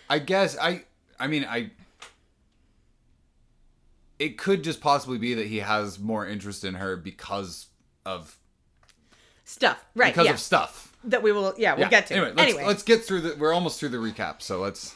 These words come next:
Speaker 2: Immediately after this scene, she's contacted, uh, through radio waves or some shit that she can hear 'cause she's an alien, by the alien convict who's like,
Speaker 1: "Come
Speaker 2: I
Speaker 1: fight
Speaker 2: will,
Speaker 1: me
Speaker 2: you know,
Speaker 1: or
Speaker 2: "Come
Speaker 1: I'll"
Speaker 2: fight me or I'll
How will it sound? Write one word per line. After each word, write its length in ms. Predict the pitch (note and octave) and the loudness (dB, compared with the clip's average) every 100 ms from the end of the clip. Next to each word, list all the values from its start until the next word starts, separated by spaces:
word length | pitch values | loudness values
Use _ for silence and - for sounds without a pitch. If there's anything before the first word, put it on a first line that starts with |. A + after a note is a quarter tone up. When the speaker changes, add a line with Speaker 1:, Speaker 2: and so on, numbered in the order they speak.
| - | -2
Speaker 2:
Immediately 500 | D4+ D#4+ F#4 F#4+ D4+ | 2 4 4 4 4
after 220 | C#4+ B3 A#3 | 4 4 2
this 180 | A3+ | -4
scene, 380 | A3+ A3 G#3 G3 F#3+ | -2 -2 0 -2 -6
she's 260 | - A3+ | -6 -6
contacted, 800 | - A#3+ A#3+ A#3 G#3+ F#3 D#3+ E3 - _ | 2 2 6 4 4 0 -2 -4 -12 _
uh, 260 | F#3+ E3+ E3 - | 2 4 2 -2
through 440 | - G#3+ F#3 E3+ - - | -4 0 0 -2 -6 0
radio 320 | F3 D#3+ D3+ | 0 2 0
waves 360 | D3+ C#3 - | 0 -2 -4
or 60 | C3+ | -10
some 220 | C#3 C3+ | -8 -6
shit 300 | B2+ C#3 C3 | -6 -6 -6
that 120 | D#3 | -8
she 100 | - | -8
can 120 | D#3 D3 | -10 -10
hear 160 | D3 | -10
'cause 100 | C3 | -10
she's 160 | - D3 | -10 -6
an 80 | D3+ | -4
alien, 340 | C#3+ C3+ D3+ | -4 -6 -2
by 260 | A3 A3+ A#3+ | 8 10 10
the 200 | A#3+ G#3 | 8 4
alien 260 | F3+ E3+ D#3+ | 2 0 -2
convict 500 | F3+ D#3+ C#3+ C#3 - | -2 -4 -2 -4 -6
who's 180 | D#3 D3 | -10 -4
like, 300 | D3 C#3 - _ _ - | -4 -4 -8 _ _ -6
Speaker 1:
"Come 260 | A2+ A#2 | -2 0
Speaker 2:
I 120 | D3+ A#3+ | 4 8
Speaker 1:
fight 100 | B3 | 8
Speaker 2:
will, 120 | G#3 | 6
Speaker 1:
me 200 | G#3 G3 | 2 2
Speaker 2:
you 100 | A#3 | 4
know, 80 | F3 | 4
Speaker 1:
or 40 | |
Speaker 2:
"Come 160 | E3+ B3 | 2 2
Speaker 1:
I'll" 80 | G3 | 2
Speaker 2:
fight 260 | A3 F#3+ G3 | 2 2 2
me 180 | F#3 | 0
or 140 | E3+ E3+ | 2 4
I'll 440 | E3 D#3+ D#3 D3 | 4 4 2 -4